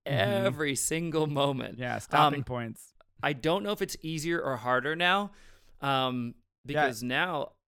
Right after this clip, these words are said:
Speaker 1: covid
Speaker 2: Go ahead.
Speaker 1: times. Yeah, I was just
Speaker 2: Well,
Speaker 1: gonna say. <laughs>
Speaker 2: n-, not even covid, actually. Uh, I was gonna, that too. But, I mean, the other thing that's changed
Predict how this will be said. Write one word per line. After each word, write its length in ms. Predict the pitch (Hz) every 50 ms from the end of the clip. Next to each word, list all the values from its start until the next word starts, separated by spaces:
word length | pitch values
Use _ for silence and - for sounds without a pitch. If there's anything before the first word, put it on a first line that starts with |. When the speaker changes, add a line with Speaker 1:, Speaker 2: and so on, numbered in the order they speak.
| _ -
Speaker 1:
covid 240 | - 175 196 175 180
Speaker 2:
Go 60 | 143
ahead. 60 | 123 123 131
Speaker 1:
times. 400 | 127 110 104 107 120 123 131 - -
Yeah, 180 | 151 151 139
I 20 | 127
was 100 | 131 151
just 60 | 175
Speaker 2:
Well, 180 | 180 170 165 160 147
Speaker 1:
gonna 60 | 135
say. 280 | - 160 151 139 120 98
<laughs> 140 | - 151 151
Speaker 2:
n-, 80 | 262 - -
not 260 | 127 151 170 202 202
even 180 | 170 147 131 113
covid, 300 | - 151 170 190 165 135
actually. 680 | 120 117 120 - - - 113 110 113 110 110 113 - -
Uh, 40 | - 131 131 123 -
I 120 | 127 147
was 160 | 160 170 127
gonna, 200 | 131 147 139 131 -
that 320 | - 110 131 139 - -
too. 340 | - 160 160 143 123 123 117 - - - - - - - - - -
But, 140 | 143 139
I 60 | 147 147
mean, 140 | 147 143
the 120 | 139 139 143
other 180 | 156 190 208 190
thing 200 | - 151 135 131
that's 300 | 123 120 - - - -
changed 640 | - - - 135 123 120 113 113 113 107 - -